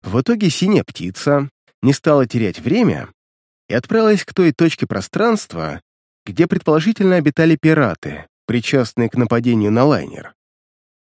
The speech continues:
Нульки давали большие передышки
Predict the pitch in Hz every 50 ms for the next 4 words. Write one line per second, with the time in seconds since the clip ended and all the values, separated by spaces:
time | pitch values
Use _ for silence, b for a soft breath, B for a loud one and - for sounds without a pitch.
0 | _ _ _ _ _ _ _ _ _ _ _ - - 117 165 220 233 208 - 214
1 | 180 190 185 180 185 185 180 160 143 147 151 147 - - - 160 160 - - 151
2 | 151 170 170 151 147 113 92 - - - - - - - 92